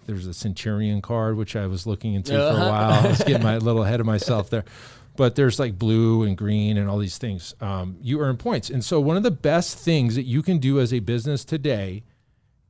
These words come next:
Speaker 1: is use an Amex Gold card on all of your Facebook and marketing budget spends. Because on an Amex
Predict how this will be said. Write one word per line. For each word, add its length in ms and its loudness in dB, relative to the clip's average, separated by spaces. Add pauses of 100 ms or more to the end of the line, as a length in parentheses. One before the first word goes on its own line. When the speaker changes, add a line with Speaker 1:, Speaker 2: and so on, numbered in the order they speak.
Speaker 1:
is 240 0
use 260 0
an 200 -6
Amex 500 -2
Gold 300 2
card 280 2
on 140 -4 (100)
all 540 0
of 260 -4
your 160 -2
Facebook 880 -2
and 220 -2
marketing 500 -2 (120)
budget 360 -6
spends. 520 -12 (680)
Because 600 0 (1120)
on 160 0
an 120 -2
Amex 500 -2